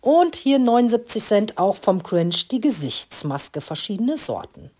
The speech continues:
Dann haben wir eine, eine Lidschattenpalette für drei Euro fünfundneunzig, künstliche Fingernägel für ein Euro elf, auch verschiedene Sorten, da rot, dann rosa, blau gibt's auch noch, zeige ich euch. Da kam ich ja dran, ne?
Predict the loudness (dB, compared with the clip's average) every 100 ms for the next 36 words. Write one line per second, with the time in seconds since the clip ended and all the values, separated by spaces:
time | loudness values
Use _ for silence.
0 | _ _ _ -20 -20 _ _ _ _ -8
1 | -6 -4 -4 -6 -8 -6 -6 -6 -10 -14
2 | _ -16 0 0 2 0 0 0 0 -2
3 | -6 -8 -6 0 2 2 0 0 -2 -2
4 | 0 0 0 0 -2 -4 -6 -10 -20 _
5 | -8 -4 -4 -4 -8 -4 -4 -4 -4 -4
6 | -4 -6 -8 -10 -10 -10 0 0 0 -2
7 | -4 -4 -10 -8 -6 -4 -4 -4 -4 -6
8 | -6 -6 0 4 4 2 _ _ _ _
9 | _ -20 -18 -6 -4 0 4 4 6 4
10 | 2 0 -2 -6 -10 -2 0 0 -2 -2
11 | -2 -2 -4 -4 -2 -2 -4 -6 -4 -4
12 | -4 -10 _ _ _ _ _ -14 -12 -8
13 | -8 -6 -8 -10 -8 -6 -4 -4